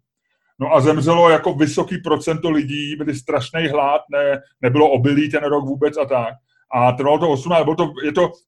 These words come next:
tvrději oni, že to jako objektivně byl nejhorší rok, jako globálně, planetárně. Tohle je jak Greta řekne, tohle, všecko je lepší než tohle,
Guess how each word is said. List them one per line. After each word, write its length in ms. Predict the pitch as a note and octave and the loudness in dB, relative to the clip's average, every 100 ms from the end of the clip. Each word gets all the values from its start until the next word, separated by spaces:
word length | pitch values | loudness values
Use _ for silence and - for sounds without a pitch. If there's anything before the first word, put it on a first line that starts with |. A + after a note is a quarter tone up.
| _ | _
tvrději 340 | D#3 E3 F#3+ F3 | -2 2 4 4
oni, 220 | D#3+ E3+ | 4 0
že 100 | E3 | -2
to 160 | F3 | -2
jako 180 | D3 C3+ | -2 0
objektivně 520 | D3+ D3+ F3+ F3+ E3 | 2 2 0 -2 -4
byl 160 | E3 E3+ | -2 -2
nejhorší 520 | D3+ D3+ F3 - E3+ | -2 -2 -2 -4 -2
rok, 160 | D#3 D#3 | 0 0
jako 220 | D3 E3+ - _ B2 | 0 -2 -4 _ -2
globálně, 640 | C#3+ E3 F3 F3+ F3 E3+ E3+ | 2 4 4 4 2 -2 -4
planetárně. 840 | C#3+ D3+ D#3+ D#3+ D#3 D#3+ D#3+ D#3+ D#3+ - - C3 | -4 -4 -2 0 0 0 -4 -4 -8 -16 -6 2
Tohle 200 | G#3+ A#3+ | 4 6
je 80 | A#3 | 6
jak 120 | F#3 | 6
Greta 360 | F3+ F#3 F#3 | 4 6 4
řekne, 300 | F3+ F3 F3+ | 4 2 0
tohle, 320 | F3 F3 E3+ D#3 D3 _ - - _ | 0 2 2 0 -8 _ -20 -20 _
všecko 340 | A3 G#3 A3+ | 0 2 4
je 80 | G#3 | 6
lepší 240 | F#3 - | 6 4
než 160 | F#3 C#3 | -2 0
tohle, 280 | D#3+ C#3+ | -2 -4